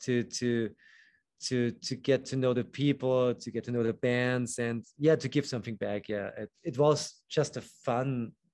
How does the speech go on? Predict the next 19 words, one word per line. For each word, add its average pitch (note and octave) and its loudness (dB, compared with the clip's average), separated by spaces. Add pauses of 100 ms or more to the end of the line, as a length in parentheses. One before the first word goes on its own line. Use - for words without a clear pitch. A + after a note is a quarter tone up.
(500)
at B2 -8
the G#2+ -12
beginning A2+ -2
because A2+ -6
I A#2+ 2
was G#2 -6
working B2+ 2
at G#2 -2
an G#2+ -4
agency B2 0
before A#2 -2
that. A#2 2 (480)
It C3 -6
was C3+ 2
just - -4 (200)
kind D#3 4
of D#3 2
a B2+ 2
hobby, C3 0